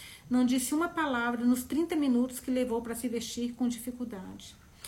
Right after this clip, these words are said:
A partir de então, passou a odiar todos os homens, inclusive o pai. Eram todos imundos, lascivos, animalescos e brutais.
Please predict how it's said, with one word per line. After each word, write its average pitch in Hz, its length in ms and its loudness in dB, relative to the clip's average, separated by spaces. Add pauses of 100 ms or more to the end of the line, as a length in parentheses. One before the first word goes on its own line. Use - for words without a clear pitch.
(220)
A 233 100 -4
partir 247 420 0
de 233 140 -2
então, 240 380 -2
passou 254 280 -2
a - 20 2
odiar 247 340 -2 (100)
todos 349 400 0
os 277 200 -6
homens, 190 480 -6 (240)
inclusive 254 440 2
o 285 60 -2
pai. 185 320 -8 (420)
Eram 269 200 2
todos 269 340 -2
imundos, 247 680 4
lascivos, 233 760 -2 (180)
animalescos 240 920 2
e 247 80 -4
brutais. 202 720 -6